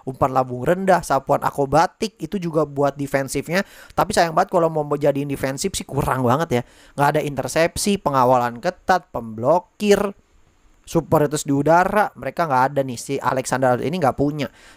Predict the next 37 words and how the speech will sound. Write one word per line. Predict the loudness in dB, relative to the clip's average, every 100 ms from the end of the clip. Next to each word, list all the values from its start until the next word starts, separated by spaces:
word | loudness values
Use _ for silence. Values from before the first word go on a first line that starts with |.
| 0
teman-teman. | 0 0 -2
Jadi | -2 2
kalau | 2
buat | 2 0 -2
dijadiin | -2 -2 -2 -2
defensif | -6 -2 -4 -2 -2
banget | 2 2 2 -2
ini | -4 2
nggak | 2
ada | 4 2 2 0
skillnya, | 0 -6 -6 -6 -4 -4
paling | -4 -4
menambahin | -6 -6 -6 -4 -4 -4
aja | -4 -6
sih | -2
kalau | 2 2
kalian, | 2 2 0 -2 -6 -14
<laughs> | -20 -20 _
kalau | 2
kalian | 4 2 2
pengen | 0 0 2
ya, | 2 0 -4
itu | -8 -6
bisa | 0 0
banget, | 2 -2
teman-teman. | -4 -6 0 2
Lalu | 2
Steven | 0 0 4 4 4 -4 -18 -20 _
Gerrard, | 0 6 8 8 6 6 6 4 0
gaya | -2 -2
mainnya | -4 -6 -8
apa | -8
sih? | -10 -12 _ _ _ _ _ _ _ _ _ _ _ _ _ _ _ 0
Ah, | 2 4 4
box | 4 0 -2 -4
to | -2 0
box. | -2 2 6 6 4